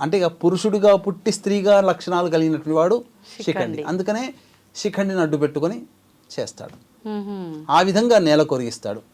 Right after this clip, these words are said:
Speaker 1: ఆ రోజు నుంచి దారభ్యత ఆయన ఆ అంపశయ్య మీదనే, బాణాల మీదనే పడుకుంటాడు. మొత్తం ఒళ్ళంతా బాణాలు ఉండగా నిస్సహాయుడైపోయి ఆ విధంగా అక్కడ ఉండాల్సి వస్తుంది.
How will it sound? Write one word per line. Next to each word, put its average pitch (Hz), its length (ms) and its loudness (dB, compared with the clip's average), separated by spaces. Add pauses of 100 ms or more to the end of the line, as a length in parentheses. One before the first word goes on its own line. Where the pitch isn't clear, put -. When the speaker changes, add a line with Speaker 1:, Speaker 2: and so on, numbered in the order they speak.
(320)
Speaker 1:
ఆ 139 180 8
రోజు 185 240 2
నుంచి 196 320 -2
దారభ్యత 143 540 2 (560)
ఆయన 117 440 -2 (600)
ఆ 104 440 0
అంపశయ్య 139 520 -4
మీదనే, 117 360 -6
బాణాల 127 440 0
మీదనే 123 240 -4
పడుకుంటాడు. 101 340 -8
మొత్తం 139 300 0
ఒళ్ళంతా 175 480 2
బాణాలు 170 440 4
ఉండగా 135 360 -4
నిస్సహాయుడైపోయి 139 1160 0 (580)
ఆ 135 100 4
విధంగా 151 340 0
అక్కడ 131 200 -6
ఉండాల్సి 117 320 -6
వస్తుంది. - 280 -18